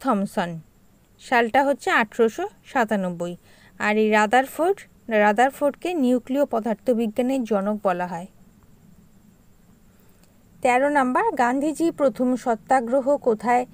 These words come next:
করেন? দক্ষিণ আফ্রিকার নাটালে, অপশন ঘ। চোদ্দ নাম্বার, সিপাহী বিদ্রোহের প্রথম শহীদ কে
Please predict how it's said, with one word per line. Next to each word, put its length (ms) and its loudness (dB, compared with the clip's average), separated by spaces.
করেন? 300 0
দক্ষিণ 420 0
আফ্রিকার 480 0
নাটালে, 440 2
অপশন 260 -4
ঘ। 20 -12
চোদ্দ 220 2
নাম্বার, 280 2
সিপাহী 420 0
বিদ্রোহের 560 0
প্রথম 360 0
শহীদ 400 -2
কে 80 0